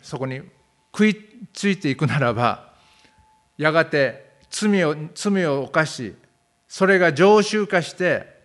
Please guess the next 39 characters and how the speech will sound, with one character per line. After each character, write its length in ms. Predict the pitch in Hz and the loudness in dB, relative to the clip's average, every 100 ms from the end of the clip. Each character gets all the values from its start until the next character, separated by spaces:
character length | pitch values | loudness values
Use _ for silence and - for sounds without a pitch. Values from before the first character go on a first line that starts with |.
| _ _ _ - | _ _ _ -8
気 140 | 190 | -2
づ 160 | 175 196 | 0 0
い 100 | 170 | -2
た 140 | 147 | -4
ら、 340 | 151 143 - - _ _ _ _ _ _ _ | -2 -4 -8 -20 _ _ _ _ _ _ _
も 80 | 135 | -18
う 20 | |
深 240 | 113 - 180 | -10 2 2
み 100 | 170 | 2
に 60 | 147 | -2
は 120 | 135 | -4
ま 120 | 131 | -6
っ 100 | 123 | -8
て 100 | 110 | -12
い 60 | 101 | -12
る、 160 | 170 _ _ _ _ _ _ _ _ _ _ _ | -14 _ _ _ _ _ _ _ _ _ _ _
え 220 | 117 120 | -14 -14
ー、 100 | - | -10
悪 180 | 147 190 | -6 -2
魔 120 | 147 | -2
の 200 | 113 101 - | -4 -10 -10
共 300 | 185 196 202 | -2 0 0
犯 220 | 196 175 | -2 -6
者 120 | 143 | -8
に 120 | 117 | -10
な 100 | 104 | -12
っ 40 | 90 | -16
て 200 | - - | -18 -20
い 40 | |
る。 80 | - - _ _ _ _ _ _ _ _ _ _ | -20 -20 _ _ _ _ _ _ _ _ _ _
そ 140 | - 175 | -2 0
う 40 | |
い 20 | |
う 60 | 165 | 0
こ 120 | 151 | -2
と 120 | 147 | -4
に 100 | 135 | -4
な-、 140 | 120 113 - _ _ | -6 -8 -14 _ _
こ-、 120 | - | -16